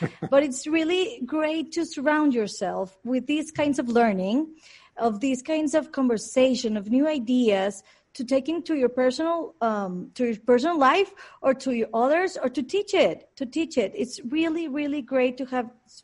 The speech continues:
Speaker 2: fresh ideas and new ideas of the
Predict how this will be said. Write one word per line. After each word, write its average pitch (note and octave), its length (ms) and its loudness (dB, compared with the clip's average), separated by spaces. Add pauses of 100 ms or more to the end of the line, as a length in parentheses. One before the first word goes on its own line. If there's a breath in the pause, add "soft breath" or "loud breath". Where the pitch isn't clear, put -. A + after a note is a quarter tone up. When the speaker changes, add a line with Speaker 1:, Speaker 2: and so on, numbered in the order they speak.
(200)
Speaker 2:
fresh B3 340 -2
ideas A#3 600 -2 (360 loud breath)
and A3 220 4
new D4 240 6
ideas A3 640 2
of G#3 200 -4
the F#3+ 400 -2